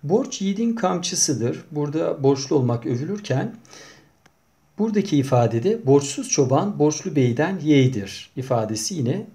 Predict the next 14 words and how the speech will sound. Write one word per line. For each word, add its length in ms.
birbiriyle 720
çelişmektedir. 1000
"Yalancının 680
evi 220
yanmış, 560
kimse 440
inanmamış." 920
Burada 360
da 260
"Doğru 320
söyleyeni 540
dokuz 340
köyden 380
kovarlar." 720